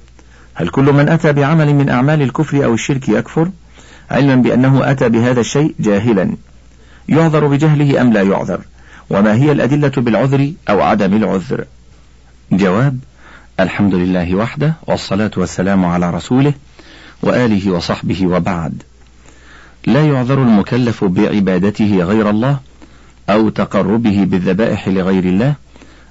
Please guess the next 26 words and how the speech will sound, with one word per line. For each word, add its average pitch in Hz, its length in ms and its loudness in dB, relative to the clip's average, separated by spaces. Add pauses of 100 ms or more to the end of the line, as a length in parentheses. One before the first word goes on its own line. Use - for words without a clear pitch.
(120)
أو 92 140 2
نذره 98 480 2
لغير 98 320 0
الله 101 320 0
ونحو 98 340 0
ذلك 95 320 0
من 98 240 2
العبادات 101 680 0 (840)
التي 101 400 0
هي 131 180 2
من 107 140 4
اختصاص 95 480 -4
الله، 117 460 0
إلا 107 340 2
إذا 95 260 0
كان 104 300 0
في 95 160 -2
بلاد 98 380 0
غير 117 500 2
إسلامية 87 640 -2 (840)
ولم 117 280 2
تبلغه 101 560 0
الدعوة، 101 560 0 (520)
فيعذر 117 600 0
لعدم 117 520 2
البلاغ 123 540 2